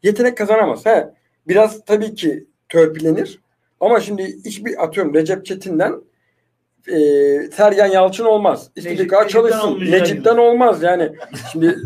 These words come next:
Speaker 2: <laughs>
Speaker 1: Sergen Hoca,
Speaker 2: Şey bu yani.
Speaker 1: Sergen Hoca gibi şimdi, şimdi kendi hocamız ama Beşiktaş'ta şimdi onun yeteneğinde futbolcu var mı?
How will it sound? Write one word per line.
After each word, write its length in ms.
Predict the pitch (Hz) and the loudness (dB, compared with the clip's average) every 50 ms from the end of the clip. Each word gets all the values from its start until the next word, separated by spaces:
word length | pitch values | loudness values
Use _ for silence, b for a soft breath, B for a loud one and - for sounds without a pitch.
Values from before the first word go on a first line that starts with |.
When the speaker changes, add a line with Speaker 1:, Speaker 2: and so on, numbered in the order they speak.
| - _ _ | -14 _ _
Speaker 2:
<laughs> 200 | _ - - - | _ -20 -20 -10
Speaker 1:
Sergen 380 | - - 160 160 160 160 180 | 0 4 6 6 6 6 4
Hoca, 340 | 185 185 170 - 202 202 202 | 4 4 4 4 4 4 4
Speaker 2:
Şey 240 | 202 240 247 233 226 | 2 0 -4 -4 -4
bu 60 | - | -4
yani. 180 | 160 - - - - - | -4 -4 -4 -4 -10 -12
Speaker 1:
Sergen 500 | - - 185 180 185 185 196 196 196 185 | -2 2 4 4 4 4 2 0 0 0
Hoca 120 | 190 196 | 0 -2
gibi 280 | 190 175 190 185 190 185 | -4 -4 -6 -8 -10 -10
şimdi, 260 | 185 - 196 190 175 | -10 -12 -14 -14 -14
şimdi 180 | 160 - 151 - _ _ | -14 -16 -18 -20 _ _
kendi 280 | - 165 156 160 160 170 | -2 0 0 0 0 -2
hocamız 420 | 160 165 156 156 160 160 156 175 | -2 -2 -2 -2 -2 -2 -2 -4
ama 180 | 220 - - 170 | -4 -4 -2 -4
Beşiktaş'ta 540 | 170 165 - - 175 165 151 - 165 160 | -4 -6 -4 -4 -4 -4 -4 -2 -4 -4
şimdi 180 | 151 156 156 151 | -4 -4 -6 -6
onun 140 | 156 156 160 | -4 -2 -2
yeteneğinde 480 | 165 160 160 160 165 165 165 170 170 | -2 -2 -4 -4 -6 -6 -4 -6 -6
futbolcu 420 | - - _ - 180 180 175 185 214 | -10 -10 _ -6 -6 -6 -6 -6 -4
var 140 | 311 330 349 | -4 -4 -4
mı? 200 | - - 101 | -4 -6 -8